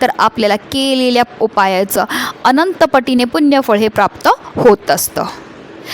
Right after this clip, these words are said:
हिंदू पूजेमध्ये नारळाला विशेष महत्त्व दिलं जातं. कोणतीही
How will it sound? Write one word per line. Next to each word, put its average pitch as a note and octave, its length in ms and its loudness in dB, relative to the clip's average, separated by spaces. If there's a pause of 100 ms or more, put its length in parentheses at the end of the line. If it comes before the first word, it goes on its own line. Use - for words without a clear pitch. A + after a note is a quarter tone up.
(340)
हिंदू E4 380 4
पूजेमध्ये A3+ 600 0
नारळाला A3+ 500 2
विशेष A#3 400 -2
महत्त्व G3 440 0 (380)
दिलं A3 300 2
जातं. E3+ 400 -4 (180)
कोणतीही E4+ 440 0